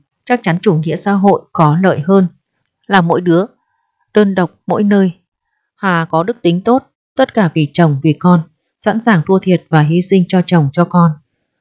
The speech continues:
Đường đi của anh sau này bớt gập ghềnh gian khổ hơn hồi làm thợ. Nhưng cay đắng, hoạn nạn cũng không ít. Những lúc đó, Hà luôn ở bên anh,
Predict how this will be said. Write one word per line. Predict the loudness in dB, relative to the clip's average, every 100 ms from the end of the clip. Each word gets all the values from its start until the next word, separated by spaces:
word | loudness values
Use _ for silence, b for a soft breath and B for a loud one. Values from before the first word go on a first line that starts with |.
| _ _ _ -2
Đường | 0
đi | 2 0
của | 0
anh | 0
sau | -2 -2
này | -2 -2
bớt | 0 -2
gập | 0 -4 0
ghềnh | -2 -2
gian | -4 -6
khổ | -2 -2 -2
hơn | -2 -2 2
hồi | 2 2
làm | 0 -2
thợ. | -2 -2 -4 _ _ _ _ _ _ _
Nhưng | 0 2 0
cay | -2 0
đắng, | 0 -2 -8 _ _ _
hoạn | -6 -4
nạn | -4 -6 -6
cũng | -6
không | -2 -4
ít. | -2 -4 -4 _ _ _ _ _ -4
Những | 0
lúc | 0
đó, | 0 -2 -2 -10
Hà | -2 -2 0 -4
luôn | 0 0
ở | 0 -2
bên | 0 0
anh, | 0 -2